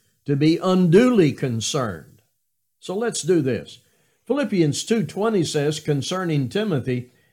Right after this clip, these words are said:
"He is genuinely concerned for your welfare." Do you remember that a couple of weeks ago in Philippians two twenty? Paul said Timothy is genuinely concerned for your welfare.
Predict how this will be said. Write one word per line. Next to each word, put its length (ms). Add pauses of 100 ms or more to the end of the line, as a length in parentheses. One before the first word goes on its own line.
"He 260
is 220
genuinely 1080
concerned 760
for 100
your 260
welfare." 520
Do 100
you 100
remember 280
that 220
a 60
couple 300
of 80
weeks 280
ago 380 (120)
in 160
Philippians 640
two 260
twenty? 520 (800)
Paul 260
said 280
Timothy 500
is 200
genuinely 1040
concerned 760
for 120
your 240
welfare. 640